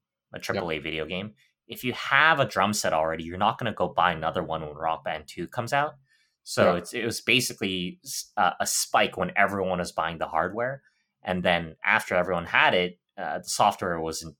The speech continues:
Speaker 1: able to keep up.
Speaker 2: Yeah, yeah. No, that definitely makes sense.
Speaker 1: So yeah, that's, that's kind of the arc, um, in terms of peripheral-based rhythm games,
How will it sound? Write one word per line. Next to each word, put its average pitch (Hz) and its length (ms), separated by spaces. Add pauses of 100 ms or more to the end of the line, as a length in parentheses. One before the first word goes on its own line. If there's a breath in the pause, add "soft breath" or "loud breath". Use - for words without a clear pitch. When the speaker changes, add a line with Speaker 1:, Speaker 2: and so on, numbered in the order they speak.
(380)
Speaker 1:
able - 240
to - 120
keep - 280
up. 67 220 (880)
Speaker 2:
Yeah, 92 260 (140)
yeah. 95 260
No, 104 80
that 113 140
definitely 123 280
makes 92 160
sense. - 380 (280)
Speaker 1:
So - 120
yeah, 190 260
that's, - 300
that's 208 240
kind 208 220
of 139 120
the 113 520 (100)
arc, 110 400 (360 loud breath)
um, 95 440
in 98 100
terms 104 440
of 90 720
peripheral-based 107 880
rhythm 80 320
games, 76 560